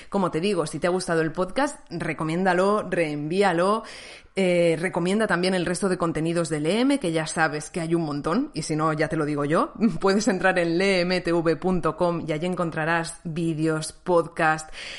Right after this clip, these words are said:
También te puedes suscribir, por supuesto, a la newsletter de Léeme, que lo puedes hacer desde la propia página web y te llegará a tu correo todo lo que vaya publicando, tanto en vídeo como en podcast. Entra en el canal de YouTube y suscríbete al canal de YouTube,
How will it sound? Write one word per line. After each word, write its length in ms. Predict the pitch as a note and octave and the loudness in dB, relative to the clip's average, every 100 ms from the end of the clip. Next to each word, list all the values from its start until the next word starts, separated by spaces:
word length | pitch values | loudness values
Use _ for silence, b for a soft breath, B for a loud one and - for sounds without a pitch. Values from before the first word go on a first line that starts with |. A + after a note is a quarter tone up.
| B - | B -4
También 280 | F3+ E3+ F3 | -2 0 0
te 80 | D#3 | 0
puedes 240 | E3+ E3 | 0 0
suscribir, 460 | E3+ - D#3+ F3 - | -4 -2 2 2 0
por 100 | D3 | -6
supuesto, 380 | D3+ F3 F3 | -4 -2 0
a 40 | E3 | 0
la 120 | D3+ | 0
newsletter 480 | D3+ D3 E3+ E3+ D#3+ | -2 -2 -2 0 0
de 80 | D3+ | 0
Léeme, 380 | E3+ F#3+ G3+ G3 | 2 2 0 -2
que 60 | |
lo 100 | D3+ | -2
puedes 240 | D3+ D3+ D#3+ | -2 -4 -6
hacer 180 | E3 | -6
desde 220 | D#3 D3+ D3+ | -6 -6 -4
la 160 | D3+ | -2
propia 260 | E3 D#3+ D#3+ | -2 -2 -2
página 320 | D#3 E3 D3 | -4 -2 0
web 280 | E3 G#3+ - | 2 0 -2
y 100 | F3+ | -6
te 160 | - D3 | -4 -2
llegará 300 | D3+ D3+ E3+ | -4 -2 -2
a 60 | |
tu 100 | E3+ | -2
correo 460 | E3+ E3 E3+ F3 E3+ | -2 0 2 4 2
todo 400 | E3+ G#3+ G#3+ G3+ | 0 0 2 2
lo 100 | E3+ | 0
que 80 | D#3+ | 0
vaya 220 | D#3+ E3+ | 0 0
publicando, 640 | E3 D3 C#3+ F3 A#3 D4 D#4 | -2 -4 -2 0 2 0 0
tanto 320 | E3+ D#3+ D#3 | -2 -2 -4
en 180 | D3 D3+ | -2 0
vídeo 280 | G3 F#3 | 2 2
como 120 | F3 D3+ | 0 -4
en 100 | D3 | -2
podcast. 520 | F3+ G3+ D#4 G4+ - B B B B B | -2 0 0 -2 -4 B B B B B
Entra 260 | B3+ D#4 A#3+ | 2 4 2
en 80 | F#3+ | 0
el 100 | F3 | 2
canal 240 | F3+ F#3+ | 0 2
de 120 | F#3 | 2
YouTube 420 | D#3+ D#3 F#3 - - - | 0 2 2 0 -12 0
y 120 | B3 | 0
suscríbete 540 | G3 E3+ A3 A#3+ F3 | 0 -2 0 0 0
al 120 | G3 F3+ | 0 0
canal 280 | D#3 F#3 | 2 2
de 120 | D#3+ C#3 | 0 -4
YouTube, 440 | C#3 E3+ D4 | -2 0 0